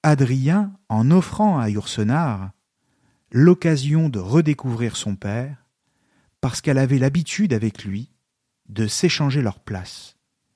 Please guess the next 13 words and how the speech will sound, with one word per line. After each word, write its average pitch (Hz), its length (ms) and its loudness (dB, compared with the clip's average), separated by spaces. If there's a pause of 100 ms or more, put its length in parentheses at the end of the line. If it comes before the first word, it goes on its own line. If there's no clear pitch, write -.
de 107 140 -4
se 117 160 -4
substituer - 720 -2
l'un 127 180 4
à 110 80 2
l'autre. 92 500 -8 (840)
C'est 156 220 -2
ainsi, 170 260 -2
par 131 180 -2
exemple, 147 540 -4 (260)
selon 127 380 2
Josiane 143 460 0
Savigno 120 640 -2